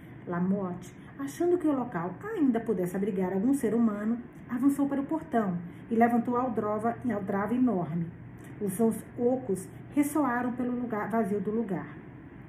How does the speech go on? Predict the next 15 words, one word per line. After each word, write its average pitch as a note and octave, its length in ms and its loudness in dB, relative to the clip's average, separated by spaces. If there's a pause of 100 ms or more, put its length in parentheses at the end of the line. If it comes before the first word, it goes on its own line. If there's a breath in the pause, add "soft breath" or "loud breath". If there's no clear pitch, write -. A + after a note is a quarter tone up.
(120)
Depois F#3+ 360 2
de F#3 40 2
aguardar F#3 360 0
alguns F#3 260 0
minutos, C4 480 4 (360 loud breath)
ele C#4+ 180 6
forçou C#4+ 360 2
o C#4 40 0
portão, A#3+ 560 0 (340)
que G#3 120 0
pesava G3+ 580 2
com G#3+ 140 -2
enfeites G#3 560 0
de B3+ 80 0
ferro, A3+ 440 -2